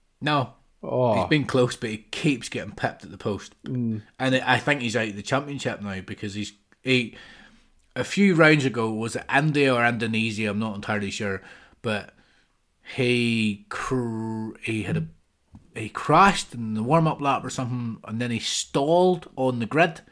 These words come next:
Speaker 1: and then he was basically last, and he managed to get himself up to, like, one or two points or something like that.
Speaker 2: Yeah. I think
Speaker 1: And
Speaker 2: the
Speaker 1: then he
Speaker 2: start
Speaker 1: crashed.
Speaker 2: Sorry, I was just
Speaker 1: And
Speaker 2: saying
Speaker 1: then
Speaker 2: I
Speaker 1: the, like, the week or two weeks after that, he crashed. So
Speaker 2: Yeah.
Speaker 1: I think he's,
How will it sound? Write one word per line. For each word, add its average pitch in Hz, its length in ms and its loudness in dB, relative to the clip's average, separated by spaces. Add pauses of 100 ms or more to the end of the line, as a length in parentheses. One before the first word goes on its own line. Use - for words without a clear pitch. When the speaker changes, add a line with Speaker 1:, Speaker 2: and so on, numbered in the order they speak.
(600)
Speaker 1:
and 117 180 -4
then 131 100 2
he 120 100 2
was 110 120 -4
basically 113 420 -2
last, 104 680 0
and 110 100 -6
he 110 60 -2
managed 120 440 -2
to 107 80 -8
get - 160 -8
himself 104 400 -6
up - 240 -8
to, 104 100 -6
like, 92 240 -10 (160)
one 104 200 -6
or 104 60 -6
two 98 220 -8
points - 380 -10
or 92 40 -14
something 90 300 -10
like - 100 -8
that. 127 60 2
Speaker 2:
Yeah. 110 500 2 (460)
I 151 100 2
think - 180 2
Speaker 1:
And 117 80 0
Speaker 2:
the 123 40 4
Speaker 1:
then 120 80 4
he 233 60 4
Speaker 2:
start 185 240 4
Speaker 1:
crashed. - 360 -4 (840)
Speaker 2:
Sorry, 101 280 -2
I - 80 -4
was 131 160 0
just 160 160 -2
Speaker 1:
And - 60 4
Speaker 2:
saying 143 120 6
Speaker 1:
then 131 100 4
Speaker 2:
I - 140 -8
Speaker 1:
the, 123 60 -6
like, 120 220 -6 (140)
the 127 80 0
week 139 300 2
or 107 80 -4
two 139 200 0
weeks 123 180 -2
after 120 280 -2
that, 110 140 -2
he 101 60 -6
crashed. - 540 -2
So - 140 -6
Speaker 2:
Yeah. 127 200 8
Speaker 1:
I 113 40 4
think 107 160 0
he's, 92 260 -10